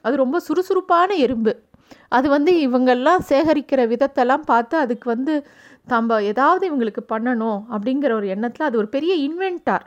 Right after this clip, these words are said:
புதுசு புதுசா ஏதாவது கண்டுபிடிக்கும். வித்தியாச வித்தியாசமா கண்டுபிடிக்கும். ஒரு இன்ஸ்ட்ருமெண்ட் கண்டுபிடிக்கும். எப்படி வந்து,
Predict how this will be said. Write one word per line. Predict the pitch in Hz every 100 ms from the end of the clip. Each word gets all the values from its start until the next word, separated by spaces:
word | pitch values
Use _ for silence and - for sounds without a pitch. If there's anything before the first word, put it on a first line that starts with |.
| -
புதுசு | 311 381 330
புதுசா | 262 269 - 294
ஏதாவது | 370 214 226 339
கண்டுபிடிக்கும். | 311 214 262 240 208 - _ _ _ _ _
வித்தியாச | 254 214 294 311 285
வித்தியாசமா | 240 214 240 240 240 294
கண்டுபிடிக்கும். | 320 233 247 214 208 202
ஒரு | 269
இன்ஸ்ட்ருமெண்ட் | 277 302 339 320 247
கண்டுபிடிக்கும். | 220 208 233 202 208 -
எப்படி | 220 240 254
வந்து, | 214 202 214 233